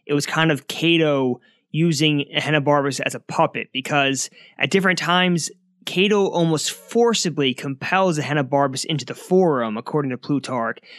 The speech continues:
and forces him to canvass for this office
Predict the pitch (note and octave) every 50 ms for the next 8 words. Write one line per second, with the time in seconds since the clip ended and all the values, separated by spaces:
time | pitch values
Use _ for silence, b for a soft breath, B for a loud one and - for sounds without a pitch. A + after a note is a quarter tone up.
0 | B B B - - - - - - F#3 F#3 G3+ G3 G3 - E3 - D#3 D#3 C#3
1 | C3+ - - C#3+ C#3+ C#3+ C#3+ C3 C3 - - C3 B2+ A#2+ - - D#3 D#3+ D#3+ -
2 | - C3+ B2+ - -